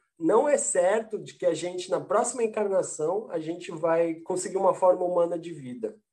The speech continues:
né? Muito depende de acordo com a, a nossa consciência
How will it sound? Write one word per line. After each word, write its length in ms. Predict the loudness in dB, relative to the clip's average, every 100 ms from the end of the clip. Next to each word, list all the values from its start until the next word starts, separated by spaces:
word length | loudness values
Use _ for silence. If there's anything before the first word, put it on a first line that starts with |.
| _ _ _ _
né? 280 | -4 0 0
Muito 640 | -2 -8 -2 2 2 2
depende 460 | 4 4 6 4 6
de 40 |
acordo 420 | 0 4 2 2 -2
com 460 | 0 2 2 0 -6
a, 560 | -10 -6 -6 -6 -4 -2
a 20 |
nossa 420 | 2 2 2 -2
consciência 1200 | 2 0 2 -4 -4 2 2 0 -6 -8 -8 -8